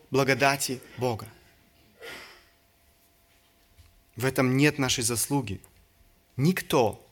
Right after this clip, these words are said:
никто, никто из нас не может сказать сегодня,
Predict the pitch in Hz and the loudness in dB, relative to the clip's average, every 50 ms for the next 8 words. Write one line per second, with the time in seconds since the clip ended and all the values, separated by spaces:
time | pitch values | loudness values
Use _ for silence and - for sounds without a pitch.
0 | _ _ _ - 135 151 185 214 190 - - - 175 147 139 127 - - - - | _ _ _ -2 2 4 4 4 2 0 0 4 6 6 6 6 2 -2 -10 -4
1 | - 151 180 202 - - - 214 190 180 170 175 165 160 139 120 - 143 139 143 | 0 2 2 2 2 4 6 8 8 8 8 6 4 4 4 4 4 4 4 6
2 | 160 180 170 175 165 - - 160 151 143 170 170 170 170 - - - - - - | 6 6 6 4 2 2 2 2 4 6 6 6 6 4 0 -8 -14 -20 -20 -20
3 | _ - - - _ _ _ _ _ _ _ _ _ _ - - - - _ - | _ -20 -20 -20 _ _ _ _ _ _ _ _ _ _ -12 -12 -12 -12 _ 0
4 | - - - 147 127 135 165 170 156 147 139 135 139 139 | 2 4 4 4 4 6 6 6 8 8 6 6 6 2